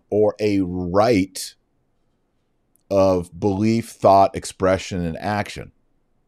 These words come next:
I don't have the right to do that, right? If, if I want to, if I want to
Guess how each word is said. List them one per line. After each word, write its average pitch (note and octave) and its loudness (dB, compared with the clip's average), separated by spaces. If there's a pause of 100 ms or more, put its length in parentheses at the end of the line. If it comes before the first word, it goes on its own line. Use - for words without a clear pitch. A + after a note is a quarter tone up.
(1900)
I G#2+ -2
don't C3 0
have B2+ -2
the A#2 2
right A2 0 (220)
to A2+ -6
do G2 -2
that, C#2 -8 (640)
right? E2 -6
If, F#2+ -4 (380)
if G2+ -2
I A#2+ 4
want D3+ 2
to, A#2+ 0
if G2 -4 (240)
I A#2+ 2
want D#3 4
to - -4